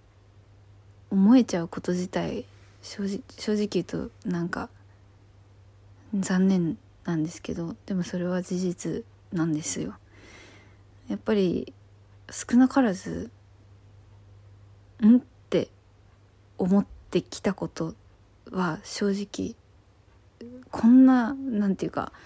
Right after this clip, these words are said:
あんまり、<laughs> こう、活動をこ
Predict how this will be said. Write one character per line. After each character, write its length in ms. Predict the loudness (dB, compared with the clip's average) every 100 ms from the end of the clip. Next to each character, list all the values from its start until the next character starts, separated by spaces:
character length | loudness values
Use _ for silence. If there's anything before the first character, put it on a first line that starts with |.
| -20 -20 _
あ 100 | -2
ん 100 | 2
ま 100 | 2
り、 180 | 4 4 2 -4 -8 -20
<laughs> 380 | -20 -20 -14
こ 200 | -6 -4
う、 60 | -4
活 380 | -6 -10 -8 -6
動 280 | -4 -4 -6
を 40 |
こ 520 | -6 -4 -2 -2 -4